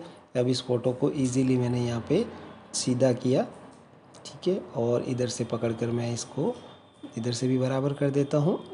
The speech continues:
और इधर से भी बराबर कर देता हूँ, ठीक है। ये हो गया हमारा crop photo। अब देखो, यहाँ पे नीचे option दे रखा है, अ, save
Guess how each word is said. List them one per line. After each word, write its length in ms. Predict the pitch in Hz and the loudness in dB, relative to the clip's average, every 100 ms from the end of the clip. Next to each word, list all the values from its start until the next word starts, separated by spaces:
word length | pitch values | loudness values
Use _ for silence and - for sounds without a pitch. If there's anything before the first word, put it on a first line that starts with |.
| 320 - | -8 -4
और 220 | 139 - 127 | -4 -2 -2
इधर 140 | 120 | -2
से 160 | 113 120 | -2 -2
भी 160 | 131 | -2
बराबर 380 | 147 107 101 135 | -2 -2 -2 -2
कर 220 | 196 107 | -2 -4
देता 260 | 98 95 - | -4 -6 -4
हूँ, 160 | 98 117 - | -6 -8 -2
ठीक 180 | 165 208 | 0 0
है। 60 | - - - - | -2 -12 -12 2
ये 100 | 139 | 4
हो 140 | 135 131 | 6 6
गया 160 | 156 | 6
हमारा 240 | 156 165 170 | 8 8 8
crop 300 | 165 170 170 | 10 8 10
photo। 300 | 160 202 220 - - | 6 6 0 -4 2
अब 80 | 185 | 8
देखो, 200 | 175 185 | 10 12
यहाँ 160 | 185 175 | 12 12
पे 120 | 180 | 10
नीचे 300 | 170 156 185 | 10 10 6
option 380 | 175 151 - 165 | 6 6 8 10
दे 140 | 151 | 10
रखा 240 | 147 147 151 | 8 8 6
है, 160 | 175 | 8
अ, 640 | 285 - - - 131 131 135 | 6 0 -14 0 4 6 6
save 640 | 135 - 147 160 190 - | 6 8 10 10 8 4